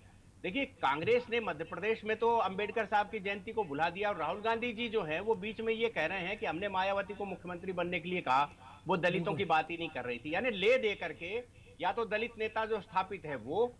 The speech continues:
Speaker 1: या फिर बाबा साहब अंबेडकर, जिनके कारण दलितों के अंदर और अन्य देश के अंदर जो, अ, कानून और इन सब की सुविधाएं मिली है, संविधान की सुविधाएं मिली है, उनका अपमान करने का मनसा जो है वो साफ झलकती है।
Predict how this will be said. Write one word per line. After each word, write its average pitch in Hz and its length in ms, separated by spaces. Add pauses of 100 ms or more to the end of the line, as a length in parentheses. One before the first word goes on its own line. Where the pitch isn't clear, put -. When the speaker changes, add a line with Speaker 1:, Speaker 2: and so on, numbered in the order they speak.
(220)
Speaker 1:
या 220 160
फिर 220 160
बाबा 190 280
साहब 202 220
अंबेडकर, 170 480
जिनके 170 300
कारण 175 360
दलितों 170 360
के 170 100
अंदर 165 240
और 175 160
अन्य 165 240
देश 160 260
के 160 100
अंदर 156 200
जो, 156 260 (320)
अ, 147 60
कानून 160 420
और 160 180
इन 156 100
सब 160 180
की 165 120
सुविधाएं 147 420
मिली 147 260
है, 151 80
संविधान 135 460
की 151 120
सुविधाएं 135 360
मिली 139 240
है, 180 120 (240)
उनका 190 200
अपमान 214 380
करने 160 280
का 165 120
मनसा 151 380
जो 135 140
है 156 80
वो 208 100
साफ 175 340
झलकती 104 360
है। - 140